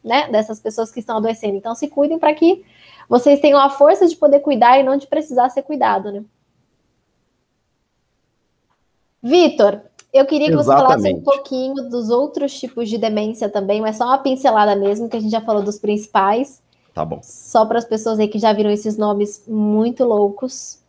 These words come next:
Speaker 1: pra elas entenderem o
Speaker 2: Aham.
Speaker 1: significado.
Speaker 2: Aham. Tem um negócio que a gente dá risada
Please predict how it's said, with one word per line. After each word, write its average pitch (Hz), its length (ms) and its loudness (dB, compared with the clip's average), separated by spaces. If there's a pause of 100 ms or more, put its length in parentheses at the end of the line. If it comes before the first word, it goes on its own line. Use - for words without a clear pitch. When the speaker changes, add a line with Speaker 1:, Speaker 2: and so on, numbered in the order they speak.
Speaker 1:
pra 202 260 0
elas 202 300 0
entenderem 202 720 -4
o 208 40 -2
Speaker 2:
Aham. - 260 0
Speaker 1:
significado. 226 1000 0 (720)
Speaker 2:
Aham. 98 520 -4 (600)
Tem 175 240 2
um 151 80 2
negócio 107 680 -4 (800)
que - 80 -6
a 95 100 -4
gente 98 400 -8
dá 98 140 -4
risada 107 480 -10